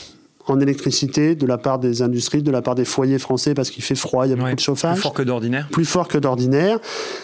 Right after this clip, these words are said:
Speaker 1: Et qui, avec un décalage par rapport à ce que la production d'électricité peut apporter, eh bien, quand on conclut avec, euh, E D F, Agrégio, un, un contrat d'effacement, on s'engage ce jour-là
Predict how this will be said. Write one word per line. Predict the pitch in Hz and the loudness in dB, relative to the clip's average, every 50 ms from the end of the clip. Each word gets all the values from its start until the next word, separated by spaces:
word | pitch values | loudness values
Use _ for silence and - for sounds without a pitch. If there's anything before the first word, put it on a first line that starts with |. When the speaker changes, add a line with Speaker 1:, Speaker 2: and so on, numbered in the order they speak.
| - - _ - - | -16 -20 _ -6 -2
Speaker 1:
Et | 170 156 | 0 0
qui, | 147 156 185 170 | 2 2 2 4
avec | 156 151 165 156 - | 4 4 2 2 2
un | 165 151 | 2 2
décalage | 147 160 165 160 170 165 160 160 160 156 - - | 4 2 2 2 2 2 4 2 2 0 0 0
par | 143 127 | 0 0
rapport | 131 131 - 156 139 | 0 0 0 0 0
à | 135 | 0
ce | - | 0
que | - 139 | 0 0
la | 127 127 | -2 -2
production | - - - 185 165 180 - - - 170 | -2 -2 -2 0 0 0 -2 0 0 2
d'électricité | 165 151 135 127 127 - 131 120 - 143 135 - 151 151 | 2 2 2 0 0 -2 -4 -4 -2 -2 -2 -2 -2 -2
peut | 147 - 135 | 0 0 -2
apporter, | 120 120 - 123 - - - 170 196 214 - - - - - - - - | 0 0 -2 -4 -2 0 0 2 2 0 0 -4 -6 -6 -10 -14 -8 -4
eh | 147 135 | -4 -2
bien, | 120 143 156 175 | 0 2 0 0
quand | 180 - 143 139 139 147 | 0 0 -2 -2 -2 0
on | 143 139 131 127 123 123 123 - - | 0 2 2 2 0 0 -4 -6 -8
conclut | - - 147 143 143 - 165 165 160 | -2 -2 -2 -2 -2 -2 0 2 2
avec, | 139 131 127 147 151 147 - - | 2 2 2 0 0 -2 -2 -2
euh, | 135 123 120 117 113 110 - - - - | 0 2 2 0 -2 -4 -6 -8 -2 0
E | 139 131 | 0 2
D | 127 139 139 139 143 | 2 4 4 4 2
F, | 143 143 135 | 2 2 0
Agrégio, | 127 123 131 131 127 127 127 139 139 139 135 | 0 2 2 2 2 2 2 2 2 2 2
un, | 123 113 110 - - - - - - - - | 2 0 -2 -4 -6 -12 -14 -14 -10 -4 -2
un | 139 131 | -2 -2
contrat | 131 - 143 143 139 - 143 139 | 0 0 0 0 0 0 0 0
d'effacement, | 135 131 123 - 123 120 - - 160 180 208 | 0 0 0 0 -2 -2 0 2 2 2 2
on | 202 165 | 2 0
s'engage | - - - 160 160 156 156 156 156 185 202 - - | 0 0 2 2 2 2 2 2 2 0 0 -2 -2
ce | - - - 185 175 | -2 0 2 2 2
jour-là | 156 170 160 147 139 139 143 156 190 | 2 2 2 2 2 2 2 0 0